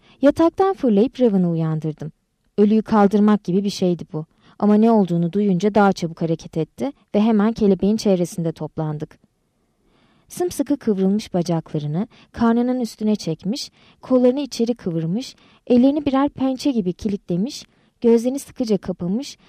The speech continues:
ve ağzının sağ köşesinden sızan salyayla dudaklarını birbirine yapıştırmıştı. Nefes alıyor gibi bile görünmüyordu. Kalbinden bir elektrik dalgası geçti.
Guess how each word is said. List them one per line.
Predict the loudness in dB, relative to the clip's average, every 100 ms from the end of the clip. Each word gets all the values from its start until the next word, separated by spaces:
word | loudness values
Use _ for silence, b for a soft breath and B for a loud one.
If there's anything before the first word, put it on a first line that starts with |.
| b -4
ve | -2
ağzının | 2 0 0 -6
sağ | -2 -2 -2
köşesinden | -4 -4 -4 -2 0 0
sızan | -2 -4 -2 -2
salyayla | -2 0 2 2 2 0 -2
dudaklarını | -2 -2 0 -2 0
birbirine | -2 -2 -2 -2
yapıştırmıştı. | -4 -10 -14 -10 -10 -10 -10 -12 -12 _ _ _ _ _ _ _ _ _ _ _ -2
Nefes | 0 0 2
alıyor | 2 4 2 2 _
gibi | -4 -2
bile | 0 0
görünmüyordu. | 2 0 0 0 -2 -4 -8 -10 -16 _ _ _ _ _ _ -2
Kalbinden | 2 4 2 2 2 2
bir | 2
elektrik | 2 2 -4 -8 -4
dalgası | -2 -2 -4 -10
geçti. | -8 -8 -10 -14